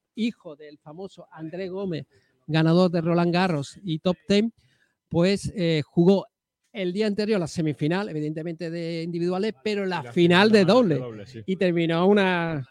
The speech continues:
Speaker 1: cierta hora de madrugada y después a tres sets, eh,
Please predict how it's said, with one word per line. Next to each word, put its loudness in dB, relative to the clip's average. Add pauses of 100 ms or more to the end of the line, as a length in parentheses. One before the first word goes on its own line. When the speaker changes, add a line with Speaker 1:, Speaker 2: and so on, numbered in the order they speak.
Speaker 1:
cierta 0
hora 2
de 2
madrugada 2
y -4
después -2
a -6
tres -4
sets, -6 (180)
eh, -14